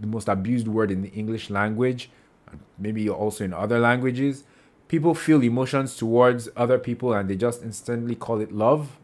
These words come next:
rather than, like, infatuation or a deep l-, desire, a liking or an affection or something like that.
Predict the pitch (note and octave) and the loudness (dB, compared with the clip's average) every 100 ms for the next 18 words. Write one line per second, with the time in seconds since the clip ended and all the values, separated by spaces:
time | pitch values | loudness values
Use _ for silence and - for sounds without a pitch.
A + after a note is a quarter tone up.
0 | _ A2 A#2 A#2 G2 F#2+ F#2 F2+ E2+ F#2+ | _ -2 0 0 -2 -4 -4 -6 -10 -14
1 | F2 G2+ A#2 B2+ - B2 A#2+ B2 G#2 F#2 | -12 -2 0 2 2 2 2 2 0 -2
2 | F#2 F#2 G2 A#2+ - _ _ _ _ _ | -2 -2 -2 -4 -4 _ _ _ _ _
3 | _ G2+ A2+ A2 A2 A2+ G2 A2 A#2 A#2 | _ -14 -8 -6 -4 -4 4 8 10 10
4 | G#2+ G2+ G#2 A#2 A#2+ A#2+ G#2+ G2 G2 F#2+ | 8 4 4 4 2 0 -2 0 0 -2
5 | F#2+ G2+ - A#2+ A#2+ - G2+ F#2+ A2 A2 | -4 -6 0 -2 0 -2 -2 -2 -8 -8
6 | A2+ F#2 F2 F2+ G#2 A2+ | -6 -4 -4 -2 -2 -2